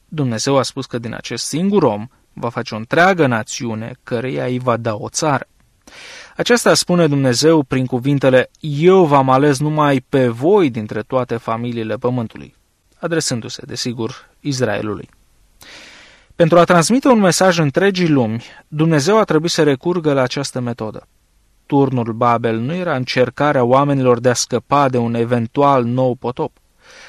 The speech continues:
Turnul era un fel de altar dedicat, se pare, soarelui. Era în mod cert un loc de închinare. După potop, oamenii au avut convingerea eronată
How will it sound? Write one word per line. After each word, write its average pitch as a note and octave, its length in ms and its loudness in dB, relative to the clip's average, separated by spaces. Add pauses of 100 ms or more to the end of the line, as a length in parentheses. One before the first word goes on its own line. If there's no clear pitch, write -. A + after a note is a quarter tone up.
(200)
Turnul G3+ 420 4
era C#3+ 180 4
un E3 120 2
fel F3+ 260 0
de D#3 80 2
altar C#3 640 2
dedicat, A#2 540 -4 (200)
se - 220 -12
pare, A2+ 320 -4
soarelui. B2+ 720 -2 (640)
Era B2 260 0
în B2+ 80 -2
mod B2+ 300 -2
cert C#3 400 0
un G#2 120 -10
loc A2 160 -8
de A2+ 80 -10
închinare. A#2 540 -8 (840)
După D3+ 260 0
potop, - 640 0
oamenii F3 800 2
au D#3 140 0
avut C#3 260 0
convingerea C3 960 -2 (100)
eronată B2 640 -2